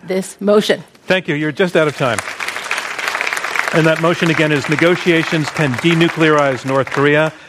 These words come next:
Speaker 2: And here to make her closing statement against the motion, Mira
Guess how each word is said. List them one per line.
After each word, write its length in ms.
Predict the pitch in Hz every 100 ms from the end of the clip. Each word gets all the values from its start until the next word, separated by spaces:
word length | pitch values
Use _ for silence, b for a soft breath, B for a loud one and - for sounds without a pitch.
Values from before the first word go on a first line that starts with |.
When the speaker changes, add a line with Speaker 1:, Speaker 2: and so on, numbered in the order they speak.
| B B
Speaker 2:
And 180 | 127 127
here 260 | - 147 143
to 200 | - 131
make 260 | 131 127
her 260 | - 135 123
closing 440 | - 127 120 123
statement 420 | 113 - 117 120 113
against 360 | 131 170 -
the 80 | 175
motion, 480 | 165 165 185 190 185 B B B
Mira 400 | 123 135 135 131